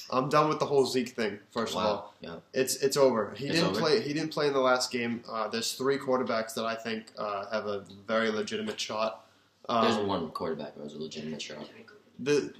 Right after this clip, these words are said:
Speaker 1: we got stats. We got stats for you guys. We're gonna,
Speaker 2: Oh.
Speaker 1: we, we don't have, like, he thinks it's Brady. I don't know who it's gonna be. It's kinda like,
Speaker 2: I don't
Speaker 1: because
Speaker 2: think it's
Speaker 1: I,
Speaker 2: Brady.
Speaker 1: I
Speaker 2: I
Speaker 1: think,
Speaker 2: know it's
Speaker 1: I
Speaker 2: Brady.
Speaker 1: think it's gonna be Brady. Like, I hope it's gonna be Brady, but, like,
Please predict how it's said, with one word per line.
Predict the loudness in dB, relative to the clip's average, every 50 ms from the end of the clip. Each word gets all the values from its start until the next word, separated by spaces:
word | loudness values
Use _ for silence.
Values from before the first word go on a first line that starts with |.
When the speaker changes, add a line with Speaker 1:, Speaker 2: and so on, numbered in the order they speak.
| -20 -20 _ -6 -4
Speaker 1:
we | 2 6
got | 6 6 8
stats. | 6 6 6 8 8 8 6 4 0 0
We | 2
got | 4 4 2
stats | 2 2 2 2 2 2 -2
for | -4
you | -4 -4
guys. | -2 -4 -4 -4 -6 -4
We're | -2 0 2
gonna, | 2 4 4 4 2
Speaker 2:
Oh. | 2 0
Speaker 1:
we, | 0 -2 -2 -2
we | -4 -2 2
don't | 2 2 4
have, | 6 4 4 6 6
like, | 4 4 4 2 -6 -14 -20 -20 -20 _ _ _
he | 0 2 2
thinks | 6 8 8 6 6 2 0
it's | -2 -4
Brady. | 0 4 6 6 8 8 4 2 0 0 4
I | 6 8 8
don't | 8 6 6
know | 4 2 4
who | 4 2
it's | 2 2 0
gonna | 0 0 0
be. | 2 2 2 2 2 -2 -6 -18 _ _ _ _ _ _ _ _ _ -8
It's | -4 -4 -4
kinda | -2 2 2 2 4 2 0 2
like, | 2 2 2 0 0 2
Speaker 2:
I | 4 6
don't | 6 6
Speaker 1:
because | 6 4 4
Speaker 2:
think | 2 6 6
it's | 6 6 6
Speaker 1:
I, |
Speaker 2:
Brady. | 6 6 6
Speaker 1:
I | 6 6
Speaker 2:
I | 6 4 6
Speaker 1:
think, | 6 8
Speaker 2:
know | 6 6 6
it's | 6 6
Speaker 1:
I | 6
Speaker 2:
Brady. | 4 4 6 6
Speaker 1:
think | 8 8 6
it's | 2 4
gonna | 0 0 0 2
be | 0 -2
Brady. | 2 4 6 6 6 4 2 0
Like, | 0 0 -2
I | -4
hope | -6 0 0 0 0 0
it's | -4 -6
gonna | -4 -4 -4 -4
be | -6 -6
Brady, | -4 -2 0 0 0 0
but, | -2 -2 0
like, | 0 -2 -4 -4 -12